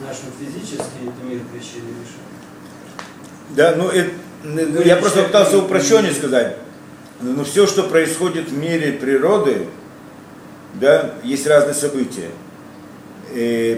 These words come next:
Speaker 2: причины, причины их, им, это мы называем духовной действительностью. То, что, конечно, ты можешь спросить, причины для того, чтобы рыбы плавают, или причины для того, чтобы там, знаю, волк зарезал там кого-то, да? Или, скажем, это ладно, да?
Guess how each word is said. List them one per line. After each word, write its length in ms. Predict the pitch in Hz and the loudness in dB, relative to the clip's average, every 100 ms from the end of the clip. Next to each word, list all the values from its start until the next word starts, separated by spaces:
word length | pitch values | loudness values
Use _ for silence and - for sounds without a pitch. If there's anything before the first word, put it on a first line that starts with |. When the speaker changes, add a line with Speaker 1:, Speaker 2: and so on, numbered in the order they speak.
| 113 | -2
Speaker 2:
причины, 920 | 127 127 - 185 202 180 151 139 127 - - | -6 -6 -4 -2 -2 -2 0 0 -2 -6 -8
причины 480 | 127 - - 233 | -6 -2 0 2
их, 320 | 190 165 151 135 - - | 0 -2 -4 -6 -8 -6
им, 280 | 151 131 90 - - - - | -2 -2 -2 -12 -18 -20 -6
это 200 | 139 143 | -2 -2
мы 80 | 156 | -2
называем 300 | 139 143 143 | -2 0 0
духовной 340 | 127 123 120 | -2 -4 -4
действительностью. 560 | 110 107 101 85 - - - - - - - - - | -6 -10 -12 -14 -16 -18 -20 -20 -20 -20 -20 -20 -2
То, 100 | 208 | 2
что, 160 | 226 | 4
конечно, 360 | 226 233 247 240 | 4 4 4 0
ты 100 | 254 | 0
можешь 280 | 254 233 240 | 0 2 0
спросить, 560 | - 220 208 220 156 | 0 0 0 -4 -6
причины 380 | - 151 - 190 | -6 -6 -2 -2
для 140 | 160 165 | 0 0
того, 160 | 170 | 0
чтобы 260 | - 165 147 | 2 2 2
рыбы 260 | 151 151 | 0 0
плавают, 640 | 139 135 127 120 117 113 117 - - - - - - - | -2 0 2 2 0 -4 -8 -16 -20 -20 -20 -20 -20 -14
или 200 | 147 156 | -4 0
причины 540 | 160 156 156 170 185 185 | 0 0 -4 -2 0 0
для 280 | 147 160 151 | 0 4 4
того, 440 | 151 147 160 170 | 4 2 6 4
чтобы 340 | 165 156 143 | 4 0 0
там, 280 | 151 151 143 | 2 0 0
знаю, 300 | 127 147 147 | 0 2 4
волк 300 | 135 156 143 | 6 6 6
зарезал 440 | 120 139 147 139 135 | 2 2 2 2 0
там 220 | 139 127 | 0 -2
кого-то, 420 | 131 127 123 123 | 0 2 2 0
да? 220 | 110 151 160 - - - - | 0 0 0 -10 -16 -18 -2
Или, 440 | 165 180 185 175 | 0 6 6 6
скажем, 340 | - 165 165 165 | 2 2 2 -2
это 180 | 165 | 2
ладно, 360 | 160 156 143 127 | 6 6 4 0
да? 320 | 131 170 165 | 2 2 0